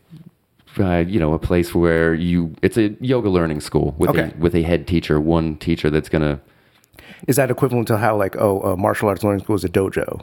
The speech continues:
Speaker 2: and this one's an ashram?
Speaker 1: Sure.
Speaker 2: Or,
Speaker 1: Yeah.
Speaker 2: yeah, that's a good,
Speaker 1: Pretty much.
Speaker 2: I'm just getting down the semantics for, for people who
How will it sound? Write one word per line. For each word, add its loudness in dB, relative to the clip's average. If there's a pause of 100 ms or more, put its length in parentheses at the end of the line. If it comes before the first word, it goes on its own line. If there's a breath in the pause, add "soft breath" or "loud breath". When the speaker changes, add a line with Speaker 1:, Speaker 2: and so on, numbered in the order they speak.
(120)
Speaker 2:
and -4
this -4
one's -2
an -6
ashram? -6
Speaker 1:
Sure. 0
Speaker 2:
Or, -2 (120)
Speaker 1:
Yeah. 0
Speaker 2:
yeah, 2 (160)
that's -4
a 6
good, 2
Speaker 1:
Pretty 2
much. -2
Speaker 2:
I'm 2
just -2
getting 0
down 2
the 0
semantics 0
for, 2
for 2
people 0
who 0